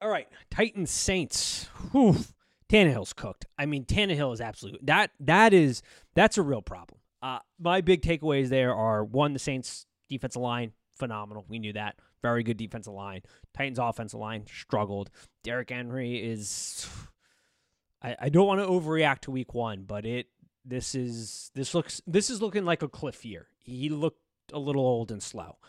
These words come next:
uh, if we're being totally honest. Tannehill stinks. Um, no surprise there.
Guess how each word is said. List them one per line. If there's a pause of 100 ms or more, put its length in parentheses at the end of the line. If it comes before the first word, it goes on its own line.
(220)
uh,
if
we're
being
totally
honest.
Tannehill
stinks. (420)
Um,
no
surprise
there.